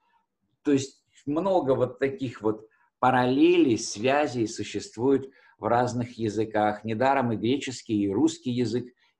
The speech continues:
и многие другие европейские я-, языки относятся к одной языковой группе.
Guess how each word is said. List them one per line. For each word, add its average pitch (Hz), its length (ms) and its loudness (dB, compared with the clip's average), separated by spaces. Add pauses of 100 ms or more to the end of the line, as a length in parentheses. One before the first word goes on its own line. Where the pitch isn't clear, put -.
(100)
и 107 120 -2
многие 110 380 0
другие 107 400 2
европейские 127 680 -2
я-, 107 460 -2
языки 107 340 -4
относятся 135 560 -6
к - 280 -20
одной 113 920 0 (520)
языковой 104 1120 0 (260)
группе. 101 720 -2